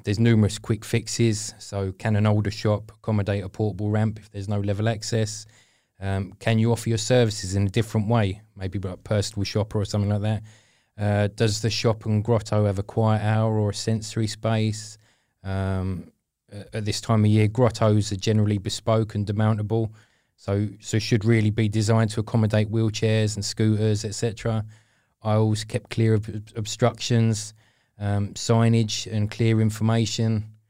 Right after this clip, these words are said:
um, and, and, and I think disability equality training as part of staff inductions is, is massive as well, so people understand the social model and, and buy into it. But it's not just Christmas though. Um, how many parks do you see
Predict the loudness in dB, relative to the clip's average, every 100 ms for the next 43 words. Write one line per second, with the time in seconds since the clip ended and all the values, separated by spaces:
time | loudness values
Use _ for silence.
0 | _ _ _ 0 2 2 0 -2 0 0
1 | -2 -2 0 -2 -2 _ _ _ _ -4
2 | -4 0 -2 -2 -2 0 0 -2 0 2
3 | 2 -2 -8 -16 -10 -6 -6 -6 -2 0
4 | 0 0 0 0 -2 -2 0 -2 -4 -8
5 | -4 0 0 -2 -4 -4 -2 -2 -2 _
6 | _ _ _ _ _ -4 -2 0 2 0
7 | 0 2 2 2 2 0 2 0 0 0
8 | -4 _ _ _ -6 -2 0 0 2 2
9 | 2 2 0 -4 -6 _ _ _ _ _
10 | -2 0 0 0 -2 -2 2 0 2 2
11 | 2 2 -2 -6 _ _ _ _ _ -4
12 | 2 2 4 2 2 -2 -6 -2 -2 -2